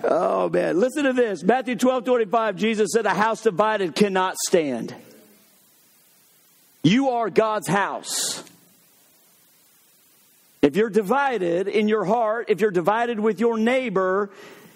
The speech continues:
a house divided cannot stand. But where there's unity, there will be productivity. Where there's unity, there will be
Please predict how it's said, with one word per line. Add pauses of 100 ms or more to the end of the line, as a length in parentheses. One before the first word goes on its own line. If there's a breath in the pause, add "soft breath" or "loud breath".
(120 loud breath)
a
house
divided
cannot
stand. (440 loud breath)
But
where
there's
unity,
there
will
be
productivity. (1120)
Where
there's
unity,
there
will
be